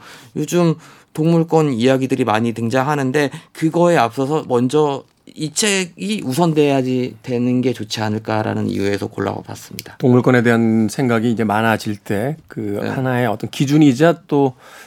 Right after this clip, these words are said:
Speaker 2: 참고 자료로서 읽어볼 만한 책이다.
Speaker 1: 네.
Speaker 2: 사실은 우리가 어떤 인권에 대한 개념이 이제 높아지는 나라를 가면 이제 여성권, 그다음에 이제 아동,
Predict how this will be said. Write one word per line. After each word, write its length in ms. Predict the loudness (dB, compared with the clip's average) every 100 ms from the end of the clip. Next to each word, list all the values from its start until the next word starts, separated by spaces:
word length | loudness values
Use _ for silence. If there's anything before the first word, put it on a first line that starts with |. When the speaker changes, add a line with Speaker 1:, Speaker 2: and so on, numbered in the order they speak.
| -8
Speaker 2:
참고 300 | 0 2 2
자료로서 440 | 2 4 4 4
읽어볼 400 | 2 4 4 4
만한 280 | 4 2 0
책이다. 420 | -2 -2 -2 -4 -10 -18 -4
Speaker 1:
네. 140 | -2
Speaker 2:
사실은 540 | 2 0 4 4 4 -2
우리가 260 | -6 2 4
어떤 280 | 4 2 4
인권에 640 | 2 4 4 6 6 4
대한 200 | 2 0
개념이 1080 | 0 -2 0 0 -2 -6 -8 -10 -10 -4 0
이제 300 | 0 2 2
높아지는 500 | 2 0 2 2 4
나라를 280 | 4 2 0
가면 340 | -2 -4 -2
이제 120 | 0 0
여성권, 520 | 2 2 2 0 -2
그다음에 280 | 0 2 2
이제 260 | 0 -2 -6
아동, 540 | -8 -4 2 4 2